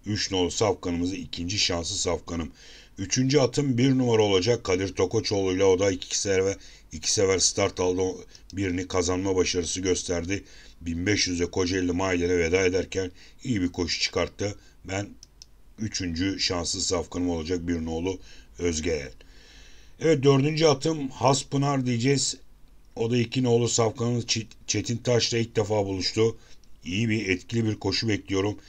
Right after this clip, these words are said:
İki ile dördüncü atım. Beşinci atım altı nolu Altın Güneş diyeceğiz. O da Okan Gökçe ile yaptığı son koşusunda İstanbul'da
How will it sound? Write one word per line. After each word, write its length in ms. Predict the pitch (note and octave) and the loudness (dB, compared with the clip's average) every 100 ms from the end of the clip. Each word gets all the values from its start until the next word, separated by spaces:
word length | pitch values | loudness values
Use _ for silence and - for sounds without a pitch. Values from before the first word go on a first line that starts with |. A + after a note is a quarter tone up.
| - - | -20 -10
İki 280 | B2 - G#2 | -8 -6 -4
ile 200 | F2+ F#2 | 0 0
dördüncü 380 | G2+ F#2+ F#2+ G#2 | 0 -2 0 0
atım. 340 | F2+ G2+ G#2 - - - - - | 0 -2 -6 -8 -20 -20 -18 -6
Beşinci 500 | G2+ G2 G#2 G#2+ A2 | 0 0 0 2 2
atım 300 | G2 G#2+ G2+ | 2 -2 0
altı 340 | F#2+ F#2 A2 | 2 0 0
nolu 160 | G#2 G#2 | -2 0
Altın 460 | F#2+ F#2 F#2 A2 | 2 2 0 -2
Güneş 300 | G2+ F#2+ F2+ | 0 0 -2
diyeceğiz. 380 | F2 F2 G#2 G2+ - - - - | -2 -2 -2 -2 -8 -20 -18 -8
O 120 | F#2+ | 0
da 160 | G2+ G#2+ | 0 0
Okan 560 | F#2 F2+ - G#2 G2 | -2 -2 0 -2 0
Gökçe 440 | E2+ E2+ - A#2 G2+ | 0 -2 0 2 2
ile 280 | F#2+ G#2 - - - | 2 0 -4 -20 -14
yaptığı 420 | G2 G2 - G2+ F#2+ | -4 -4 -2 -4 -2
son 280 | - A2 | -2 -2
koşusunda 520 | G2+ G2 F2+ - F#2 F#2 | -2 -4 -4 -4 -2 -2
İstanbul'da 720 | F2+ - G#2 G2+ F#2 E2+ E2 | -2 -2 -2 -2 -2 -2 -2